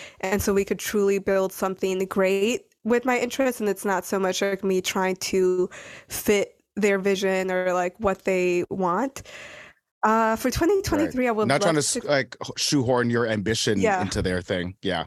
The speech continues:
Speaker 1: Yeah, definitely. I mean, for twenty twenty-three, I just would love to continue sort of doing what I've been doing and, um, really pushing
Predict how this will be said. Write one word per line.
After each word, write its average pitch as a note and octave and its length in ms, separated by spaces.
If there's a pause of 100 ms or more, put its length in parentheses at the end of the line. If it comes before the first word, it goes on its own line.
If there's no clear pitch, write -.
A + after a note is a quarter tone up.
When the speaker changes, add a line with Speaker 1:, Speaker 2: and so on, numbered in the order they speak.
(160)
Speaker 1:
Yeah, G3+ 260 (200)
definitely. G#3+ 800 (200)
I - 60
mean, A#3+ 100
for C4 120
twenty C#4+ 340
twenty-three, C4+ 480
I G#3 40
just A3 340
would A3 180
love F#3+ 180
to A3 120
continue G3 720 (480)
sort G#3+ 180
of F#3 60
doing G#3+ 320
what G#3+ 80
I've G3+ 140
been G3 120
doing G3 460
and, F#3+ 340 (140)
um, F#3 440 (880)
really A3+ 520
pushing G#3 640